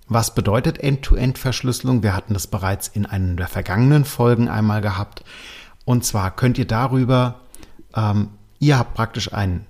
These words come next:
einen Schlüssel, dreht den oben auf eurem Computer, sendet die Nachricht ab und der Kollege, der die Nachricht erhält, hat ebenfalls den Schlüssel und kann die Nachricht wieder aufsperren und reingucken. Unterwegs kann niemand mitlesen, was ist passiert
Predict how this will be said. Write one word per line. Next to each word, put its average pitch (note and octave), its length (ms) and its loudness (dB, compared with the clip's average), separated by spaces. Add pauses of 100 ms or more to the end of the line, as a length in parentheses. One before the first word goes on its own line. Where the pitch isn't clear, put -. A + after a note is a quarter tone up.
(160)
einen G2 160 0
Schlüssel, D3+ 600 2 (220)
dreht A#2 240 2
den A2 140 2
oben C#3+ 260 2
auf - 240 -4
eurem A2+ 480 0 (640)
Computer, E3 880 0
sendet C#3 380 2
die B2+ 80 2
Nachricht A#2 480 0
ab A#2+ 280 -4
und A2 200 -4
der G#2+ 80 0
Kollege, A2 400 2
der G2+ 100 0
die G2 120 -4
Nachricht G2+ 380 -4
erhält, A2 580 0 (460)
hat - 340 -4
ebenfalls A#2 580 0
den A2 160 -2
Schlüssel G#2+ 400 -4
und G2+ 120 -6
kann G#2 220 0
die G2 80 -2
Nachricht F#2 400 -4
wieder F#2 220 -6
aufsperren F#2 560 -6
und F2 180 -8
reingucken. F2 540 0 (1120)
Unterwegs C3 720 2 (100)
kann A#2 320 0
niemand A2 480 2
mitlesen, G#2 720 -2
was G#2 260 -4
ist - 160 -10
passiert A#2 580 -2